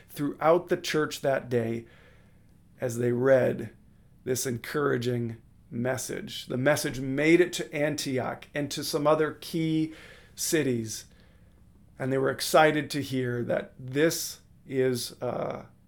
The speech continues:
a, a new level of freedom, a charter of freedom for the Gentiles, and, and also as a step towards unity in the church. So where do you see yourself in this account?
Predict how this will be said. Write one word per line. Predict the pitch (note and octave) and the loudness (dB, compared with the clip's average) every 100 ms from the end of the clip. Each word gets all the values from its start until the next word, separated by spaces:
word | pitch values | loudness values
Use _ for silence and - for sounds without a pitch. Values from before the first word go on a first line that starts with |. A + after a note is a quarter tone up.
| - - - - | -20 -20 -20 -18
a, | - - C#3+ - | -16 -14 -10 -6
a | C#3+ | -4
new | C3+ D3 E3 G#3 G#3 G#3 - | -2 2 6 6 6 2 -4
level | C#3 D3 C3+ C#3+ C#3 - - - - - - - - - - - - - | 6 6 6 0 -2 -10 -20 -20 -20 -20 -20 -20 -20 -20 -20 -20 -16 0
of | C#3 A#2 | 0 0
freedom, | - D#3+ D#3+ C3 B2 | -2 2 4 4 2
a | B2 | 0
charter | - - F3 G3 G3 | 0 4 6 8 6
of | E3+ D3+ - | 6 0 0
freedom | - C3 B2 B2+ A#2+ - - - - - - - - - | -4 -4 -4 -8 -12 -20 -20 -20 -20 -20 -20 -20 -20 -10
for | D#3 C#3+ | -2 0
the | C3 | 0
Gentiles, | C3 D3+ D#3 B2+ A#2+ - A#2 - - | 4 4 2 -4 -4 -4 -6 -12 -6
and, | D3 C#3+ | -4 -2
and | D3 | -2
also | C#3+ D#3 F3 F3 D#3+ | -2 4 4 4 0
as | C3+ | 0
a | C3+ | -2
step | - - A#2+ - | -4 -2 -2 -2
towards | - C#3+ A2 | -4 -4 -4
unity | A#2+ C3+ C3 - - A#2 A2+ - - - - - | -4 -2 -2 -6 -8 -8 -10 -18 -20 -20 -20 -8
in | B2+ | -4
the | A#2+ | -4
church. | - B2+ C3 - | -4 -4 -4 2
So | E3+ D3+ - - - - - - - - | 6 6 4 -16 -20 -20 -20 -20 -10 2
where | E3+ B3 | 10 10
do | C#4 | 10
you | B3 | 4
see | G3+ G3+ | 2 2
yourself | F#3 E3+ D#3+ - C3+ A#2 - - - - - | 6 6 6 2 -2 -2 -14 -20 -20 -20 -10
in | D#3 C#3+ | -2 0
this | C#3 C3+ | 0 0
account? | - B2 A#2+ - | -6 -10 -10 -16